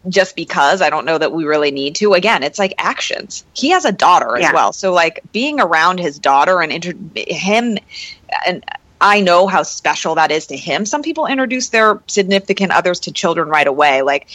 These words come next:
Speaker 1: I knew that when that happened, that that was him showing me that I, what I meant to him.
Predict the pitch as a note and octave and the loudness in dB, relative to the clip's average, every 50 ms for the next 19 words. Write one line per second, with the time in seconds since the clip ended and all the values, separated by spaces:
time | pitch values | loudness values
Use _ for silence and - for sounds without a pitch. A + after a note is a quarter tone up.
0 | - - - G#3 A3 G#3+ G3+ G3 G3 G3 G3+ G3+ E3 - D3+ E3 D#3 D3+ D#3 D3+ | -8 -2 0 2 2 2 4 4 4 6 6 4 2 0 0 -2 -2 0 0 0
1 | - - - D3 D#3 - F#3+ F#3 F#3 E3 D3 - D#3 D3+ - - C#3+ C#3 - - | 0 0 0 0 0 0 -2 -2 -2 -4 0 2 2 2 2 0 -2 -4 -6 -8
2 | F3+ D3+ C#3+ D3 - - D#3+ C#3 C3+ C3 C3 B2+ A#2 A#2 A#2+ A#2 A2+ A2+ A2+ A2+ | -10 -10 -8 -8 -6 -4 -2 -2 -2 -2 -4 -8 -10 -10 -8 -4 0 0 0 0
3 | - - _ _ _ _ _ _ _ _ _ _ _ _ _ _ - _ D#3 D#3 | -2 -6 _ _ _ _ _ _ _ _ _ _ _ _ _ _ -6 _ 2 4
4 | C#3+ C#3 - - - F2 - E3 D#3+ D3+ C3+ C3+ C3+ G#2 C3+ C3+ - - _ - | 4 4 2 0 -4 -6 -4 0 2 2 2 2 0 0 -4 -4 -4 -8 _ -10
5 | E3+ D3 C#3+ - - - | -10 -8 -8 -8 -10 -10